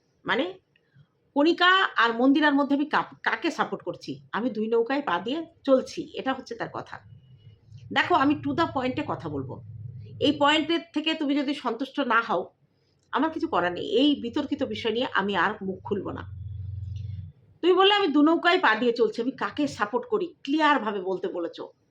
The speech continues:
ঘটনার পরিপ্রেক্ষিতে কণিকা যে বিষয়টাকে ইন্ডিকেট করেছে, সেই বিষয়টা যদি আমি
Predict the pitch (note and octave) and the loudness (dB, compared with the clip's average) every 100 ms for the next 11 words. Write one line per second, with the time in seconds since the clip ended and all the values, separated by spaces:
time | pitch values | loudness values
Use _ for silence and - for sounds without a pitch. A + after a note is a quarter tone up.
0 | _ _ _ _ - - A#3+ D4+ E4 D#4 | _ _ _ _ -6 0 2 4 4 4
1 | C4+ C4 C4+ C#4 - C4+ G#3 - - _ | 2 2 0 -6 -4 0 0 0 -6 _
2 | _ _ _ _ _ _ _ C#4+ E4+ F#4+ | _ _ _ _ _ _ _ 0 2 4
3 | F#4 D#4 D#4+ G#3+ C4 D4+ C#4+ C#4 C#4+ C4 | 4 4 2 2 2 2 2 0 0 -2
4 | - D4 D#4 E4 E4+ E4+ - A#3+ A3+ F3+ | 2 6 6 6 2 -2 0 2 2 0
5 | C#3 - _ _ _ _ _ _ - - | -6 -10 _ _ _ _ _ _ -6 0
6 | C#4 A3+ - B3 A#3 A#3 D4+ _ _ _ | 2 0 -2 -2 2 0 0 _ _ _
7 | _ _ _ _ - A3+ B3 A#3 A3+ | _ _ _ _ -4 2 4 4 2